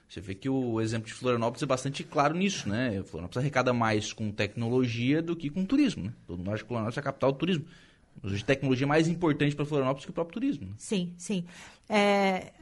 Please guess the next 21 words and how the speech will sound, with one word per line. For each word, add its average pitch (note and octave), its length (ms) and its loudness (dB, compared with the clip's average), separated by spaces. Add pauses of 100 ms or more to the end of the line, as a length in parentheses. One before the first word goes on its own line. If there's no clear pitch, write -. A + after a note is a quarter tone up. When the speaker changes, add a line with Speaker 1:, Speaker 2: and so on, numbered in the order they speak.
(240)
Speaker 2:
eu F#3 100 -2
vou F#3+ 140 2
a-, G3 220 4
entregar F#3+ 340 2
a - 40 6
minha G3 120 2
idade, F#3 320 4
mas F3+ 220 0
em G3+ 60 -2
noventa G3 320 0
e G3 60 0
três, G3+ 300 0
quando G3 220 -2
eu F#3+ 300 0
terminei F#3+ 380 0
a G#3+ 40 4
graduação F#3+ 560 -2
na G3 140 0
ufsc, G3+ 340 -4
em F#3+ 40 -4
Florianópolis, F#3 800 -2